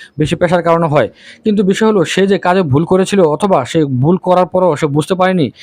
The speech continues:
এই বিষয়টা সে বলেনি বা সে অনুধাবন করতে পারেনি। যথারীতি চার পাঁচ দিন আগে আমার মোটরে পানি ওঠা বন্ধ হয়ে যায়। তখন আমি তাকেই আবার আনি, আনলে সে চেক করে বলে যে ওর মোটর নষ্ট হয়ে গেছে, মোটর উঠাতে হবে, উঠিয়ে মোটর ঠিক করতে হবে।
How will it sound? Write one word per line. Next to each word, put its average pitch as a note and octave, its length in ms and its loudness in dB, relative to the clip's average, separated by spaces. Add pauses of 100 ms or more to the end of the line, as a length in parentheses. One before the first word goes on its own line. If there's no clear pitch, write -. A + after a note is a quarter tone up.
(160)
এই F#3 120 2
বিষয়টা F#3+ 320 0
সে D#3+ 140 0
বলেনি E3 480 2
বা D#3+ 180 -2
সে E3+ 200 -2
অনুধাবন D#3 420 0
করতে D3 220 -2
পারেনি। C3 360 0 (440)
যথারীতি F#3 400 2
চার F3 160 0
পাঁচ E3+ 140 -2
দিন E3+ 120 0
আগে E3 200 0
আমার D3+ 200 0
মোটরে D3+ 360 0
পানি D3+ 200 -2
ওঠা D3 160 -2
বন্ধ C3 240 -2
হয়ে B2+ 220 0
যায়। G#2+ 180 -2 (320)
তখন F#3 200 0
আমি F3+ 220 0
তাকেই E3+ 280 0
আবার E3 160 2
আনি, C3+ 280 0
আনলে D#3 280 -2
সে E3+ 120 -2 (100)
চেক E3 160 -4
করে E3+ 160 0
বলে E3 220 2
যে E3+ 160 0
ওর C3+ 140 0
মোটর C3 240 0
নষ্ট D3+ 240 -4
হয়ে E3+ 140 2
গেছে, F3+ 180 -2
মোটর C#3+ 260 -2
উঠাতে C#3+ 300 -2
হবে, E3+ 300 0 (380)
উঠিয়ে E3+ 240 0
মোটর D3+ 340 0
ঠিক - 180 -8
করতে E3 200 -4
হবে। A#2 260 -2